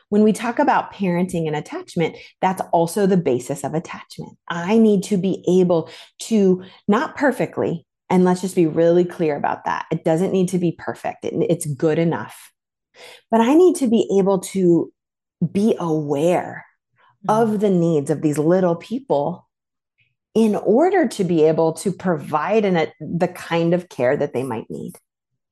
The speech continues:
Speaker 2: Yeah.
Speaker 1: Now, that might sound really overwhelming or s-, or even scary for some folks, but I, I think what I would just wanna say is that, like,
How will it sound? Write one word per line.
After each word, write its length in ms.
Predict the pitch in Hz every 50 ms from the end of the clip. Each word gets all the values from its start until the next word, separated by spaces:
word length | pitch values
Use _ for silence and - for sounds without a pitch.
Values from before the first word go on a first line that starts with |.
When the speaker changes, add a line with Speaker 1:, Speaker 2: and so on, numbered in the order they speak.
| _ - -
Speaker 2:
Yeah. 60 | 160 143 131 123 - _ _ _ _ _ _ _ _ _ _ _ _ -
Speaker 1:
Now, 140 | 220 220 226
that 340 | 196 240 240 311 - - -
might 280 | 220 220 233 233 -
sound 600 | - - - - 185 165 170 185 196 208 196 - -
really 260 | 190 190 175 170 - -
overwhelming 800 | 170 165 160 165 160 151 143 139 143 143 147 147 151 151 151 147 - _ _ _ _ -
or 180 | - - 175
s-, 200 | - - - - - -
or 160 | 156 143 151
even 240 | 165 156 151 135 135
scary 460 | - - - 143 131 123 135 143 151
for 180 | - - 165
some 220 | 165 - 170 165 170
folks, 340 | - 190 185 190 190 - -
but 140 | 190 214
I, 180 | 208 196 196 - -
I 60 | 196 175
think 220 | - 233 233 214
what 160 | 196 214 208
I 80 | 196 185
would 120 | 180 175 165
just 220 | 170 165 170 -
wanna 200 | 175 165 156 147
say 220 | 147 - 151 151 147
is 100 | 143 139
that, 120 | - - - _ _ - 113 120 117 _ -
like, 180 | 185 170 -